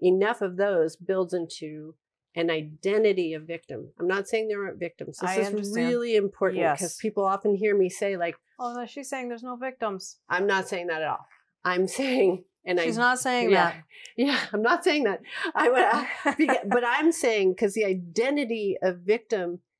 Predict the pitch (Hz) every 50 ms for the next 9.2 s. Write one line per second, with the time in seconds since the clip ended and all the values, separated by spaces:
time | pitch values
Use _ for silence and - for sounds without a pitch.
0 | _ _ _ _ - - 220 226 240 226 220 214 196 185 - - - - - -
1 | 240 254 247 - 226 190 175 165 180 180 - 202 185 180 185 - - - 214 214
2 | - - 214 190 170 170 160 - 190 190 185 - - - - - 220 226 220 202
3 | 175 160 151 - - 151 156 123 80 - _ _ _ 208 196 175 - - - 196
4 | 208 214 226 226 220 139 190 202 214 233 - - - - - _ - 190 - -
5 | 202 220 254 247 190 165 139 - 98 - - 185 190 208 202 214 208 - 180 208
6 | 240 277 262 208 190 175 156 156 - 123 113 - - - 139 113 101 104 170 107
7 | 104 - - 131 151 151 139 - 67 - - _ - 175 175 160 - _ _ _
8 | _ _ _ - 240 254 262 269 254 240 220 226 185 - - - _ _ - -
9 | - 156 - -